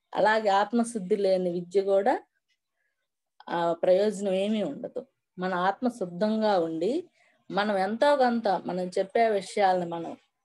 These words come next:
ఫాలో అయినప్పుడు మాత్రమే దానివల్ల ఉపయోగం ఉంటుంది. దేవుడు అందరి హృదయాలలో ఉంటాడు. శుద్ధితో ఆత్మ పరిశీలన చేసుకుంటే అతడు కనిపిస్తాడు.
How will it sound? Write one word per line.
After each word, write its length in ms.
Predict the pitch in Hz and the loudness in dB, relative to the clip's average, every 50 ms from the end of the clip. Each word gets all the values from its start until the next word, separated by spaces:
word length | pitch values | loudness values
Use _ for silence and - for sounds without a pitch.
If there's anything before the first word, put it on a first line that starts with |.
| _ _ _ _ _ _ - | _ _ _ _ _ _ 2
ఫాలో 320 | 180 190 190 220 226 214 | 2 4 4 4 4 4
అయినప్పుడు 520 | 208 196 190 190 208 202 190 - 214 202 | 4 4 2 2 2 0 0 0 -2 -2
మాత్రమే 760 | 202 202 190 190 196 190 - - - - 233 254 302 330 403 - _ _ _ _ _ _ - 185 | -2 -2 0 -2 -2 -2 -4 -4 -2 0 0 2 0 0 -2 -4 _ _ _ _ _ _ -6 0
దానివల్ల 640 | 180 190 190 190 190 190 185 190 208 240 302 403 - _ _ _ _ _ _ - | 2 2 2 2 2 2 2 2 2 0 0 -2 -4 _ _ _ _ _ _ -10
ఉపయోగం 640 | 180 165 - 180 175 175 175 175 202 254 311 403 - _ _ _ _ _ _ _ - | -6 0 2 4 4 4 4 2 0 -2 -4 -4 -8 _ _ _ _ _ _ _ -12
ఉంటుంది. 720 | 160 170 170 170 160 147 139 143 151 156 151 139 123 117 _ _ _ _ _ _ _ _ _ _ _ _ _ _ _ _ _ _ - | -10 -10 -8 -6 -8 -8 -8 -8 -8 -8 -8 -8 -10 -14 _ _ _ _ _ _ _ _ _ _ _ _ _ _ _ _ _ _ -6
దేవుడు 520 | 180 175 214 233 262 285 320 330 320 285 | 2 4 6 8 8 6 4 4 2 2
అందరి 500 | 254 220 214 214 226 240 247 277 285 294 | 2 2 2 0 2 2 4 4 4 2
హృదయాలలో 920 | 285 285 - - 240 254 240 233 247 254 254 254 254 254 254 254 277 285 285 | 2 -2 -2 0 0 2 4 6 6 6 6 6 4 4 4 4 4 4 4
ఉంటాడు. 580 | 277 220 185 180 180 170 151 143 - - - - _ _ _ _ _ _ _ _ _ _ _ _ _ _ _ | 4 2 0 -2 -4 -2 -2 -2 -4 -4 -6 -8 _ _ _ _ _ _ _ _ _ _ _ _ _ _ _
శుద్ధితో 440 | - - 208 196 226 285 277 311 | -8 -8 -4 -2 -2 0 4 4
ఆత్మ 420 | 294 269 233 202 202 208 - 240 240 | 4 4 4 2 0 0 0 -2 0
పరిశీలన 600 | 226 233 220 226 226 - 247 240 226 220 196 185 180 180 | 0 0 -2 -2 -2 0 0 2 2 2 -2 -2 2 2
చేసుకుంటే 760 | 180 180 180 180 - - 208 208 214 208 247 277 330 392 - _ _ _ _ _ - | 2 2 2 -2 -6 -6 -4 -4 0 2 4 4 4 2 -2 _ _ _ _ _ -6
అతడు 300 | 170 185 180 220 240 269 | -4 -2 0 0 0 0
కనిపిస్తాడు. 840 | 269 226 175 180 185 185 180 - - - - 156 131 - - - | 0 -2 -2 -4 -4 -6 -8 -8 -10 -10 -8 -6 -6 -6 -6 -8